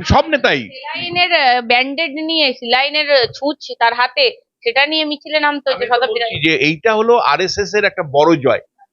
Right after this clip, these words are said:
Speaker 1: সেই কারণে আমি বললাম আজ, আ-, পশ্চিমবাংলায় আজকে রামনবমীতে, উম, রামনবমীকে কেন্দ্র করে পশ্চিমবাংলাকে হিন্দুময় করে তোলা, এই হিন্দুময় করে তোলার মধ্য দিয়ে আরএসএস এর প্র-, জয়, একশো শতাংশ জয় আমি বলবো।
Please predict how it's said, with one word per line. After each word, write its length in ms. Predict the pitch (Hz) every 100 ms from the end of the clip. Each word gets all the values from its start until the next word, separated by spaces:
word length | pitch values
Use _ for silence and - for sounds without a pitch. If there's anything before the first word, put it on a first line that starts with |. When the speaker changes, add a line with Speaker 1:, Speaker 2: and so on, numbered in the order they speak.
| _ -
Speaker 1:
সেই 160 | 175
কারণে 320 | 196 208 214
আমি 200 | 208 202
বললাম 400 | 196 190 190 208 202
আজ, 180 | - 151 - -
আ-, 160 | 143 151
পশ্চিমবাংলায় 760 | 151 - 202 202 202 202 202 -
আজকে 560 | 147 - - 196 202 196 _ _ -
রামনবমীতে, 1200 | 127 156 180 190 202 208 202 202 - 196 202 202 - _ _ _ - 139
উম, 300 | 147 143 135
রামনবমীকে 720 | 170 156 180 190 202 202 214
কেন্দ্র 340 | - 180 185 196
করে 260 | 202 202 196
পশ্চিমবাংলাকে 720 | 175 - 190 190 196 196 202
হিন্দুময় 720 | 175 123 180 190 208 202 214
করে 200 | 214 196
তোলা, 380 | 196 196 165 113 - _ _ _ -
এই 140 | 151
হিন্দুময় 720 | 107 117 180 190 208 202 208
করে 260 | 208 196 196
তোলার 320 | 196 196 196
মধ্য 320 | 190 190 165
দিয়ে 280 | 190 196 202 -
আরএসএস 500 | 143 165 165 170 156
এর 120 | 190
প্র-, 300 | - 170 147 131
জয়, 320 | 156 180 -
একশো 320 | 139 151 -
শতাংশ 420 | 170 175 190 180 180
জয় 420 | 180 170 180 202
আমি 140 | 151
বলবো। 380 | 147 139 143 175